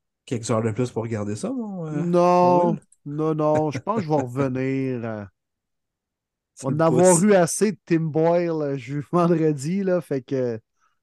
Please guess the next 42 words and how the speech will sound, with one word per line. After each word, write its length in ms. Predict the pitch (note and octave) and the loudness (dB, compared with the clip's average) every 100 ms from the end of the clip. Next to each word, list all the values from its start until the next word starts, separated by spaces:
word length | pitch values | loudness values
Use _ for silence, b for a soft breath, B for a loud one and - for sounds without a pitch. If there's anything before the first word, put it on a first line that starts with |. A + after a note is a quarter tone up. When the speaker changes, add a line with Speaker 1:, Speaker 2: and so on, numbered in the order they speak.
| _ _ _ _ _ _ C#3+ | _ _ _ _ _ _ -2
Speaker 2:
non, 160 | F3+ | 2
non. 340 | F#3+ F#3 G3+ D#3+ _ _ _ - | 4 4 4 -2 _ _ _ -8
Puis, 240 | D3+ D3+ | -2 0
euh, 320 | C#3+ C3+ C3 A2 _ _ | 2 0 -2 -6 _ _
m'a 140 | D3 E3+ | -2 0
laissé 260 | F3+ F#3+ | 0 -2
ça 160 | D#3+ G#3 | 0 0
aux 100 | F#3+ | 0
fans 200 | - F3 | 0 -2
des 200 | D#3+ D3 | -2 -2
Pats 220 | D#3 E3 - | -2 -6 -8
puis 80 | - | -6
des 160 | C#3+ | -4
Giants, 480 | B2 C#3 A#2+ B2 B2 A2 G#2 | -2 -2 -2 -4 -6 -10 -14
là. 140 | G2 F#2 | -16 -8
Un 160 | C3 F3+ | 2 4
autre 180 | A#3 - | 4 2
match 360 | E3+ G3 - D#3 | 2 2 0 -4
où, 140 | C#3+ | -2
honnêtement, 640 | D#3 F#3+ D3+ - D3 D#3+ | 0 0 -2 -4 -6 -4
là, 160 | D3 C#3 | -4 -6
si 180 | - C#3 | -8 -12
vous 240 | B2+ C3 | -6 -2
êtes, 300 | F3+ - _ b b b b _ | -2 -4 _ b b b b _
si 140 | - A3 | -4 0
vous 120 | G#3 | 2
n'êtes 240 | A3+ G#3+ - | 2 2 4
pas 160 | A#3+ | 4
un 40 | G3 | 4
partisan 560 | F3 - C3+ B2 E3+ E3+ | -2 -4 -10 -2 0 0
d'une 220 | D#3 D#3 | -2 -2
de 100 | C#3+ | -4
ces 200 | - C3 | -4 -6
deux 240 | C3+ D3 B2+ | -4 -4 -6
équipes-là, 460 | A#2+ - A2+ B2+ | -10 -10 -6 -6
là, 160 | A#2 A2 G2+ - - _ | -6 -8 -12 -20 -20 _
c'est, 220 | E3+ D3+ - _ _ _ _ _ _ _ _ | -6 -6 -8 _ _ _ _ _ _ _ _
c'est 300 | - G#3+ A3 | -6 0 0
dur 400 | D3+ E3 A3+ A3+ | 0 2 2 2
de 100 | E3 | 2
vous 260 | D#3 C3 D#3+ | 0 -2 -6
vendre 760 | B2 D#3 D#3+ F3+ F3+ D#3+ C3 | -2 0 0 -4 -6 -8 -10